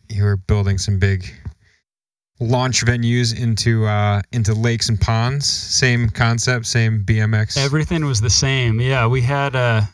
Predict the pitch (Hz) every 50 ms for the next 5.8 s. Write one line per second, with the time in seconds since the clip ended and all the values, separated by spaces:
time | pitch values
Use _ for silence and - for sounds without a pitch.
0 | _ _ _ _ _ - 139 135 143 139 156 165 160 - 165 - 185 175 180 185
1 | 180 165 156 160 147 156 147 - - - 135 135 143 160 151 131 117 117 117 117
2 | 127 127 123 127 110 - - - 123 110 104 - - _ - 120 - - - 127
3 | 123 123 123 123 120 113 110 110 107 - - - 117 110 104 90 - - - -
4 | - - _ _ _ _ - - 131 123 120 117 113 - _ _ _ _ _ _
5 | _ - - - 127 120 113 117 113 113 110 110 110 107 101